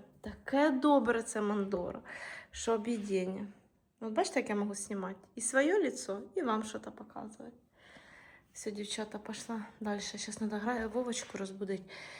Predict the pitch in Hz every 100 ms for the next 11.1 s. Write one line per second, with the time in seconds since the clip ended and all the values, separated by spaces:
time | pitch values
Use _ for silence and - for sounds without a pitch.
0 | - - 220 208 214 214 208 208 202 202
1 | - 208 196 226 277 208 196 - - 208
2 | 214 220 214 - 202 208 208 190 202 196
3 | 190 202 202 202 - 208 220 220 196 196
4 | 160 156 165 - - - - - - -
5 | _ _ _ _ - - _ _ _ _
6 | 175 180 202 - - - - - - -
7 | - - - _ - - - - - -
8 | - _ _ _ _ _ _ _ _ _
9 | _ _ _ _ - - - - - -
10 | - - - - - - - - - -
11 | -